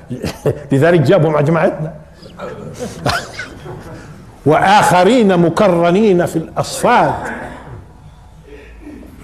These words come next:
عقوبات. ومن يزغ منهم عن أمرنا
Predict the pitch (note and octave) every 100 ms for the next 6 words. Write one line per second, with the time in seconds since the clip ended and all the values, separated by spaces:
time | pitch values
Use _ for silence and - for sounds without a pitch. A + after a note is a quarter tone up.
0 | - - - - - - - - - -
1 | F3 F3+ - - - - - - - -
2 | D3 E3 G3 C4 F3 G#3 C4+ G#3+ A3+ A#3
3 | B3+ C#4 D4+ E4+ E4+ -